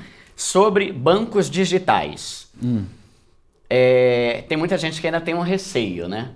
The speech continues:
Speaker 2: Uhum.
Speaker 1: De, com isso, porque é o, é o novo, né?
Speaker 2: É o novo,
Speaker 1: Já,
Speaker 2: é.
Speaker 1: já tá vindo, mas principalmente o pessoal mais velho, que
Speaker 2: É.
Speaker 1: gosta de ir na agência lá, né? Tem como a gente descobrir quais bancos digitais são confiáveis e quais não são?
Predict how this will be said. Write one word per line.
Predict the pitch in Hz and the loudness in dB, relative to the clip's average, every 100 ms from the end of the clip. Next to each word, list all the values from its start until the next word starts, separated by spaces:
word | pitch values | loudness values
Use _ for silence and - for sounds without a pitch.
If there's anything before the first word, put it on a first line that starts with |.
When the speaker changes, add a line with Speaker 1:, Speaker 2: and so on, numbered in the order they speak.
| - | -8
Speaker 2:
Uhum. | - 117 101 | 0 0 2
Speaker 1:
De, | 110 113 92 | 0 0 -2
com | - 117 | -6 -2
isso, | 110 131 120 - | 0 0 0 -2
porque | 123 170 262 | -4 0 0
é | |
o, | 233 - | 0 2
é | 214 | 2
o | 202 | 2
novo, | 139 107 92 95 | 2 0 -4 -2
né? | 117 | 2
Speaker 2:
É | 147 | 2
o | |
novo, | 147 123 | 4 4
Speaker 1:
Já, | 123 110 101 | 4 2 0
Speaker 2:
é. | 123 | -2
Speaker 1:
já | 131 | -4
tá | 147 151 | 0 0
vindo, | 139 165 | 2 0
mas | 190 170 | 0 0
principalmente | 170 226 240 196 | -2 -2 -2 -2
o | |
pessoal | 190 175 160 | -2 2 2
mais | 139 95 | 2 -2
velho, | 92 127 127 117 | 2 4 4 2
que | 110 | 0
Speaker 2:
É. | |
Speaker 1:
gosta | 107 120 | 0 0
de | 117 | 0
ir | |
na | 113 | 0
agência | 101 92 113 117 101 - 92 | -2 -2 -2 -2 -4 -4 0
lá, | 101 117 107 95 | 2 4 2 0
né? | 113 - - - - - - - - - - _ _ _ | -2 -6 -14 -20 -20 -20 -20 -20 -20 -20 -20 _ _ _
Tem | - 214 | 2 2
como | 262 226 202 | 2 2 2
a | |
gente | 170 175 160 | 2 -2 -2
descobrir | 165 - 160 139 143 | -4 -2 -2 0 0
quais | - 156 180 151 | 0 2 2 2
bancos | 131 151 165 151 | 0 0 0 -4
digitais | 131 135 143 135 110 101 | -4 -4 0 2 2 0
são | - 160 185 | -2 2 2
confiáveis | 185 160 - 131 143 143 131 | 2 -2 0 2 2 2 -2
e | 131 | -2
quais | - 123 104 | 2 2 0
não | 104 92 | -4 -8
são? | - 156 120 80 69 | -4 -2 0 -2 -12